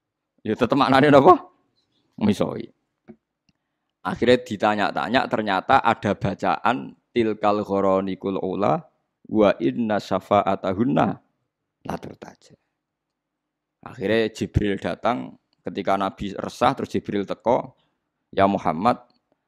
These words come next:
tadi pas Anda baca Quran itu diperdengarkan oleh setan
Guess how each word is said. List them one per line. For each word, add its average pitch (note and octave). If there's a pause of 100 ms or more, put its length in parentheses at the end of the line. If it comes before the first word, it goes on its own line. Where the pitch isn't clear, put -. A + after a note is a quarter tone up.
(100)
tadi G2
pas A2
Anda G2+
baca F#2+
Quran F2+
itu C3
diperdengarkan G#2+
oleh G#2
setan G#2+